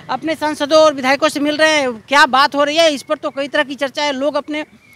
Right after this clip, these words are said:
राजनीतिक चर्चाएं कर रहे हैं। लोग कह रहे हैं कि नीतीश कुमार अपने विधायकों का मन टटोल रहे हैं कि क्या राष्ट्रीय जनता दल और जेडीयू का गठबंधन कर दिया जाए। लोग विधायकों को सख्त हिदायत है, कोई बोलने को तैयार नहीं है, सांसदों को सख्त हिदायत है, कोई बोलने को तैयार नहीं है।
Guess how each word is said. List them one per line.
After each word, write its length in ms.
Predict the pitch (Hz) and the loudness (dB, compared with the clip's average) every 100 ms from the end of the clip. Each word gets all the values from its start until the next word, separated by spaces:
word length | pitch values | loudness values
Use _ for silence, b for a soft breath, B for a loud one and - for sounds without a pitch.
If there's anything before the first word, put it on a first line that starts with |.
| b b b b _ | b b b b _
राजनीतिक 360 | 262 285 262 302 | 0 2 0 -2
चर्चाएं 420 | 311 285 294 302 | -2 2 2 0
कर 160 | 294 | -2
रहे 140 | 285 294 | -4 -4
हैं। 100 | 320 | -2
लोग 240 | 277 285 | 0 0
कह 120 | 285 | 2
रहे 120 | 294 311 | 2 2
हैं 60 | |
कि 120 | 311 | 0
नीतीश 260 | 294 254 294 | -6 -10 -12
कुमार 160 | 302 302 | -8 -6
अपने 200 | 277 302 | -6 -8
विधायकों 360 | 262 269 269 | -4 -4 -2
का 120 | 285 | -4
मन 180 | 285 285 | -2 -4
टटोल 320 | 285 277 294 | -6 0 0
रहे 180 | 294 302 | 2 2
हैं 240 | 302 277 165 b b b _ | 0 -2 -6 b b b _
कि 80 | 262 | -14
क्या 340 | 254 262 277 | -4 2 4
राष्ट्रीय 360 | 302 277 - 294 | 4 2 -2 -4
जनता 240 | 294 269 | -4 -2
दल 140 | 285 311 | 0 2
और 140 | 311 | 2
जेडीयू 320 | 240 262 302 | 0 -2 0
का 100 | 302 | 0
गठबंधन 420 | 294 285 277 285 | 0 -2 -2 -2
कर 160 | 294 311 | 0 -2
दिया 200 | 294 311 | 2 2
जाए। 300 | 311 311 208 - b b b b b _ _ _ | 4 4 2 -6 b b b b b _ _ _
लोग 240 | 208 262 254 _ _ _ _ | 0 0 -2 _ _ _ _
विधायकों 400 | 214 226 254 302 | -4 0 0 0
को 100 | 269 | -2
सख्त 220 | 262 277 | -4 -4
हिदायत 360 | 277 285 294 285 | 0 4 4 2
है, 200 | 311 285 | 0 -2
कोई 320 | 220 262 302 - - | -2 -2 -2 -6 -6
बोलने 300 | 247 277 302 | -2 0 0
को 100 | 302 | -2
तैयार 340 | 294 285 294 | 0 2 2
नहीं 180 | 294 302 | 2 -2
है, 140 | 285 247 | -4 -4
सांसदों 440 | 254 254 254 285 | -6 -6 -4 -2
को 120 | 285 | -2
सख्त 220 | 277 285 | -4 -6
हिदायत 340 | 285 285 294 285 | -4 0 0 0
है, 100 | 277 | -4
कोई 200 | - 277 | -4 -4
बोलने 300 | 262 285 294 | 0 0 0
को 100 | 294 | -4
तैयार 280 | 285 285 277 | -2 0 0
नहीं 180 | 311 | -2
है। 140 | 294 | -4